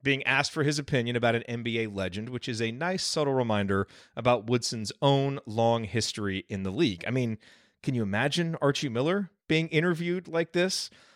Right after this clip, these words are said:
Or Tom Crean handling it in such a calm, cool, collected way?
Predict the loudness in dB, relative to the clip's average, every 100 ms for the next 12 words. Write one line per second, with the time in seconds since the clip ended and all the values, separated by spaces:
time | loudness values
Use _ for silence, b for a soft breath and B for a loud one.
0 | b -6 -4 0 -2 -2 0 0 0 -4
1 | -2 0 2 2 4 4 2 -4 -2 -4
2 | -4 -4 0 2 2 -2 -4 0 2 0
3 | -4 -4 -2 -4 -4 2 4 4